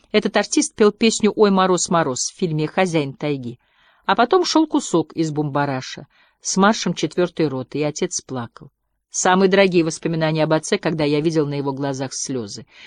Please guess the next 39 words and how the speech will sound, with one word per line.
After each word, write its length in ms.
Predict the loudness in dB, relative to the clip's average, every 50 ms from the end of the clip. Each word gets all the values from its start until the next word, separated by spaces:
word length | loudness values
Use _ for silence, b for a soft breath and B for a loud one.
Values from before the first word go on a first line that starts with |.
| B B B B
Я 100 | 0 2
тогда 220 | 4 4 4 4
понимал, 460 | 4 4 4 6 6 4 4 2 0
чувствовал, 520 | -2 -4 -4 -4 -4 -4 -4 -4 -4 -4 -4
что 180 | -4 -2 -2
есть 180 | 0 0 0 0
человеческая 580 | 0 2 2 4 4 2 0 -2 -4 -2 -4 -2
душа 320 | -2 -2 -2 0 0 2
и 100 | 2 0
сердце 560 | -2 -4 -2 0 0 0 -2 -4 -6 -6 -6 b b b b b b b b 0
у 340 | 4 6 6 6 4 4 0 -4
моего 320 | -2 2 2 2 4 4
неприступного, 920 | 2 0 0 -4 -6 -8 -6 -6 -4 -4 -6 -6 -4 -8 -6 -6 -8 -10 -10 _ _ _ _ _ -2 2
не 140 | 2 2
пускающего 800 | 2 0 -4 -6 -6 -2 0 0 0 0 -2 -6 -6 -6 -6 -6
в 60 | -8
свои 300 | -10 -10 -6 -6 -6 -6
тайны 400 | _ -6 -6 -6 -6 -6 -8 -8
отца. 340 | -8 -8 -8 -8 -8 -8 -12 b b b b b b b b b
Когда 260 | -2 0 2 4 4
он 100 | 4 4
плакал, 460 | 2 2 2 2 2 2 0 0 0 -2 _ _ _ _ -2
я 220 | 2 4 6 6
видел 320 | 6 4 4 4 4 4 2
в 60 | 2
нем 160 | 0 -2 -2
человека. 720 | -2 -2 -2 0 0 -2 -4 -6 -8 -10 -12 -16 -20 -20 _ _ _ _ 0
Я 160 | 2 4 4
видел 240 | 4 4 4 4 4
в 20 | 6
нем 180 | 6 4 4
родителя. 600 | 4 4 4 2 0 -4 -6 -8 -10 -8 -10 -10 -14 _ _ _ _ _ _
Какую-то 380 | -2 -2 0 2 2 2 2 0
тяжесть 420 | 2 2 2 2 2 0 -2 -2
он 120 | -2 -2
носил 280 | -2 -4 -4 -4 -4 -6
в 80 | -6 -4
сердце 420 | -4 -4 -6 -6 -6 -8 -6 -6
своем. 380 | -6 -6 -6 -6 -6 -8 -8